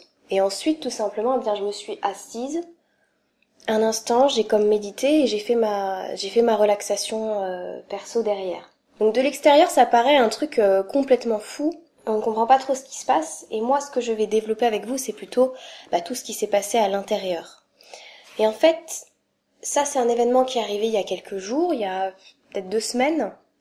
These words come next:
Et depuis, bien sûr, il y a des choses qui sont encore remontées. Il y a des souvenirs, il y a des,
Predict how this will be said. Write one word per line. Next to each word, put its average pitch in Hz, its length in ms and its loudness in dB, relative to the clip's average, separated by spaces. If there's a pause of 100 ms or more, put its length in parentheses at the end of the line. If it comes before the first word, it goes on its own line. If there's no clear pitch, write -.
(280)
Et 202 100 0
depuis, 208 300 -8
bien 214 180 0
sûr, 269 240 -2
il 214 80 0
y 190 80 0
a 175 60 0
des 185 100 -4
choses 302 280 -2
qui - 160 -14
sont 208 260 -2
encore 202 320 0
remontées. 220 500 -4
Il 196 80 -4
y 196 60 0
a 190 40 -4
des 196 120 -8
souvenirs, 202 560 -4
il 185 160 -8
y 185 40 -6
a 180 60 -6
des, 180 480 -8